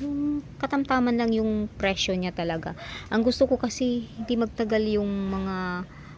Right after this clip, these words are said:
produkto. Gusto ko mabilisan. Kasi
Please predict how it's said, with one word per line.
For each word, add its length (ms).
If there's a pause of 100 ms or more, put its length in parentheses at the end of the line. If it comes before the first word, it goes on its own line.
(100)
produkto. 720
Gusto 240
ko 80
mabilisan. 1120 (400)
Kasi 480